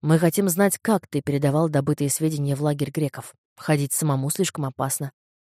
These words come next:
Ты посылал гонца или подавал сигналы? Кто разработал их? Ведь вряд ли у тебя хватило для этого ума. Назови сообщников». Но Гиллес закрыл глаза и только отрицательно мотал головой, всем видом показывая, что он ничего не знает и его обвиняют напрасно.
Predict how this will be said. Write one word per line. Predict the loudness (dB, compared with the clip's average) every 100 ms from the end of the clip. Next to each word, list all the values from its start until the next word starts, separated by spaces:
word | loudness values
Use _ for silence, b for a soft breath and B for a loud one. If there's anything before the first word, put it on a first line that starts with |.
| _ _
Ты | 0 0
посылал | 0 0 2 2
гонца | 2 2 2 0 0 2
или | 2
подавал | 0 0 0 0
сигналы? | -2 -2 -2 -2 -8 -18 _ _ _ _
Кто | -20 0 4
разработал | 6 6 4 2 0 -6
их? | -8 -14 _ _ _ _ _ 0
Ведь | 0 2
вряд | 2 2 2
ли | 2
у |
тебя | 0 0 0
хватило | 2 0 0 0 -2
для | 0 -2
этого | -2 -2
ума. | 0 0 -4 -10 _ _ _
Назови | -4 0 2 4 4 2
сообщников». | 2 2 0 -2 -6 -8 -12 -16 _ _ _ _ _ _ _ -2
Но | 4 6
Гиллес | 6 6 6
закрыл | 4 2 4 4
глаза | 6 4 6 6
и | 6
только | 2 2 2
отрицательно | 4 2 0 0 0 2
мотал | 2 0 0
головой, | 2 0 2 2
всем | 0 0 0 0
видом | 0 0 -2
показывая, | -2 0 0 2 0
что | 0 0
он | 0
ничего | -2 -2 -2 -2
не | -2
знает | -2 0 0 0 0
и |
его | 0 0 0
обвиняют | -2 -2 -2 0 0 -2
напрасно. | -4 -2 -4 -4 -10